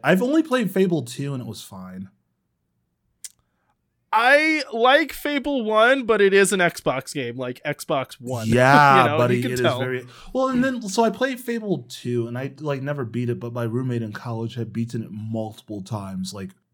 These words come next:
Speaker 1: while we were in college. So, like, it's a good game apparently. So I just, not, yeah,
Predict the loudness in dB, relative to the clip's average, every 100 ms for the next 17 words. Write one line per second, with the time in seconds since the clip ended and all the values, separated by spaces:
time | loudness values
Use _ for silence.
0 | -6 0 0 0 -2 -6 -6 -12 -10 -10
1 | -10 -12 -12 -14 -14 -12 -8 -8 -4 -2
2 | -2 0 0 0 0 -2 -2 -6 -6 -8
3 | -10 -12 -12 -12 -14 -12 -12 -14 -16 -20
4 | -20 -20